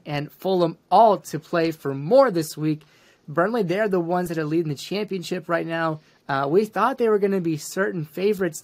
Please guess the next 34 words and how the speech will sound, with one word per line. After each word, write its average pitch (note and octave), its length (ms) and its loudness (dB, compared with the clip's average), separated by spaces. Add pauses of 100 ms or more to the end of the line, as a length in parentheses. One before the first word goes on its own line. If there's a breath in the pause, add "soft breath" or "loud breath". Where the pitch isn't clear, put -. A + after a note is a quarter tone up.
to D#3+ 160 -6 (100)
outright D#3+ 580 -4
win F3 640 -4 (380 soft breath)
in F3 200 -4
that D#3+ 200 -2
first C#3+ 380 -4
leg. D#3+ 420 0 (300 soft breath)
Um, C#3+ 240 -2
so D#3+ 160 -4
we'll E3+ 160 2
be D#3+ 180 4
really F3 240 0
interested D3+ 380 -8
to - 0 -
see C#3+ 200 -6
when C#3 300 -6
that D#3 240 -2
one. D3+ 300 -2 (340 soft breath)
Uh, C#3+ 160 4
but - 160 -4
Sheffield G3+ 400 0
United D#3+ 380 0
and C#3+ 200 -2
Wrexham, D3+ 500 0
this G3+ 260 2
is D#3+ 220 -2
the, C#3+ 360 2 (300 soft breath)
the E3+ 120 2
Cinderella F#3+ 560 4
story, F#3 280 0
the E3 160 -2
fairy F#3 360 0
tale F3 280 -2
that E3 200 2